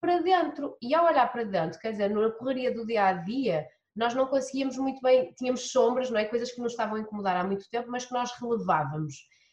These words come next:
Quando isto aconteceu, tudo parou, nós fomos obrigados a confrontar os nossos demónios. Espera aí, eu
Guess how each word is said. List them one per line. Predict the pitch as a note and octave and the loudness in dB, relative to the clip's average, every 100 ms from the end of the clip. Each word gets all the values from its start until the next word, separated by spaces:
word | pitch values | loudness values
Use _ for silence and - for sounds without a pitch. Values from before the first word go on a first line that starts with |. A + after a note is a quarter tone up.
| _ _ C4 | _ _ 2
Quando | D4 | 4
isto | G4 G4+ | 2 2
aconteceu, | E4+ D4 - - G3+ F#3+ | -2 -2 -4 -4 -4 -2
tudo | - F4+ F4+ - | 2 4 4 6
parou, | C4+ G#3+ G#3 | 6 8 4
nós | A3+ | -2
fomos | - D#4+ C#4+ | -2 -4 0
obrigados | D4 B3+ B3+ G3+ E3+ D3+ F3 G#3+ - _ _ A#3+ | 0 0 0 2 2 0 -4 -10 -18 _ _ -16
a | |
confrontar | A#3+ F4+ E4 D#4 D4 D4+ | 0 2 2 0 0 0
os | D4+ | 0
nossos | D4 D4 C#4+ | 0 -2 -2
demónios. | C4 C4+ C4+ A#3 A3+ A3+ - _ | -6 -2 0 -2 -4 -8 -16 _
Espera | - C4+ | -4 0
aí, | C4 G3 D3 - _ _ | 2 2 -2 -8 _ _
eu | A#3+ C#4 D4 D4 | 2 6 6 4